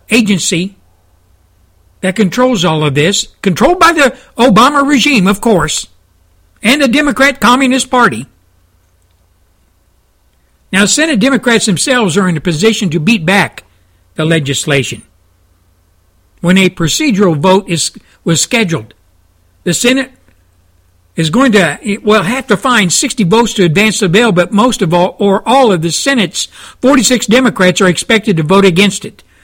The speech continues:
The Senate bill, like an unsuccessful House bill this summer that would have denied sanctuary cities federal law enforcement grants, is in response to Miss Daniel's shooting back in July first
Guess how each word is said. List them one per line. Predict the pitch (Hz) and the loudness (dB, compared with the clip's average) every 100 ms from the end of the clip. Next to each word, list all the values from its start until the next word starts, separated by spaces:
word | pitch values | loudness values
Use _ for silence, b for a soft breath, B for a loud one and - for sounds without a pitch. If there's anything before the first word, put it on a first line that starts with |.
| b | b
The | - | -8
Senate | 147 220 214 220 | -2 0 0 0
bill, | 175 190 220 226 _ _ _ _ _ | 0 2 0 -4 _ _ _ _ _
like | - 180 180 | -4 -2 0
an | 160 - | -4 -2
unsuccessful | 180 180 170 - 196 - 160 | -4 -4 -6 -2 -4 -2 -4
House | 170 190 | -2 -2
bill | - 190 | 0 0
this | 180 165 - | 0 -4 -2
summer | 226 233 233 - _ _ _ _ _ _ _ _ _ _ _ _ | -2 0 -2 -6 _ _ _ _ _ _ _ _ _ _ _ _
that | 180 196 | -2 2
would | 208 | 4
have | 214 | 4
denied | 170 175 202 196 | 2 2 2 2
sanctuary | 156 208 196 214 185 | 0 0 0 0 0
cities | 170 214 196 147 | 2 0 0 0
federal | 214 202 180 | -2 0 2
law | 185 190 | 0 0
enforcement | 185 185 185 185 156 127 b b b - | -4 -4 -4 -4 -10 -12 b b b 0
grants, | 175 226 220 - - _ _ _ _ _ _ | 2 2 0 -6 -12 _ _ _ _ _ _
is | 170 165 | -2 2
in | 190 170 | 2 2
response | 156 - 196 196 196 - - - _ _ _ _ _ | -2 -2 0 0 -2 -6 -14 -16 _ _ _ _ _
to | 175 | -4
Miss | 151 170 | -4 -4
Daniel's | 175 160 165 143 147 | -4 -2 0 -2 -4
shooting | - 185 143 135 123 _ _ _ _ _ _ | -2 -2 0 -4 -10 _ _ _ _ _ _
back | 143 139 135 | -4 -4 -4
in | 120 | -4
July | 127 127 120 | -2 -2 -4
first | - 127 107 - - | -6 -6 -6 -8 -14